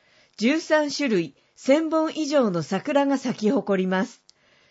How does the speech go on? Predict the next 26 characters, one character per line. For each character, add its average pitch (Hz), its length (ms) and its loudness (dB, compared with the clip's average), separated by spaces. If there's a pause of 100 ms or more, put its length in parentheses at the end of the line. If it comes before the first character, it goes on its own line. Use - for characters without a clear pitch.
(140)
ぜ 277 160 4
ひ、 190 320 -8
ベ 196 200 4
ニ 294 120 0
ヤ 330 140 2
峠 302 500 0
へ 175 80 2
ご 165 160 -2
来 208 200 2
場 202 220 0
く 202 120 -8
だ 208 120 -2
さ 214 220 -2
い。 202 140 -6 (1300)
期 - 220 -16
間、 226 340 0 (460)
三 330 320 -2
月 214 280 0
下 170 160 0
旬 247 280 0
か 254 100 0
ら 233 140 0
四 196 180 -4
月 240 300 -2
上 170 280 0
旬。 160 300 -4